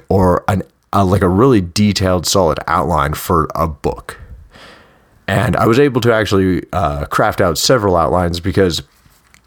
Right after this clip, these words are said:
my imagination was such, like, it kept getting disrupted by the chaos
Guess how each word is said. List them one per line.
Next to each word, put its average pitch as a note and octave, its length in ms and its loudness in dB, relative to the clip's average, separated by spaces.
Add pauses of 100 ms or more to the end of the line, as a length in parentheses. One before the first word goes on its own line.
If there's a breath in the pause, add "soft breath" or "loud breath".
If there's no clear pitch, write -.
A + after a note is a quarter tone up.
(360)
my A2 160 4
imagination A2+ 680 0
was D#2+ 160 -2
such, D2 420 -2 (420 loud breath)
like, G2+ 180 0
it G2+ 100 0
kept C3 160 0
getting G2+ 260 0
disrupted G2 720 -2 (440)
by F2 380 0
the D#2 440 -4 (140)
chaos F2 760 0